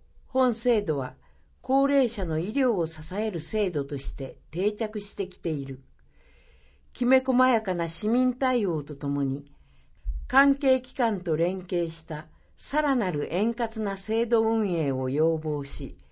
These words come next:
賛成とする者四名の賛成とする者多数により、原案通り可決すべきものと決しました。行政視察。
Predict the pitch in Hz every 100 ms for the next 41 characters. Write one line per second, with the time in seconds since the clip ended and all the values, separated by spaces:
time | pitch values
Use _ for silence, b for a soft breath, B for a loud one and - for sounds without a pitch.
0 | b b - - 220 254 247 262 233 220
1 | 208 - 196 190 185 170 - _ - -
2 | 233 233 190 151 139 127 - b b b
3 | b b - - 240 269 247 269 262 240
4 | 208 220 220 208 202 190 185 180 - 269
5 | 254 170 143 139 123 b b b b b
6 | b - 214 254 254 247 226 226 208 160
7 | 131 - - 170 180 220 226 - 208 233
8 | 226 156 151 165 160 - - 151 - -
9 | 143 131 - - - - - - - -
10 | - - - _ _ - - _ - -
11 | - - - 175 269 285 285 262 220 -
12 | - - - -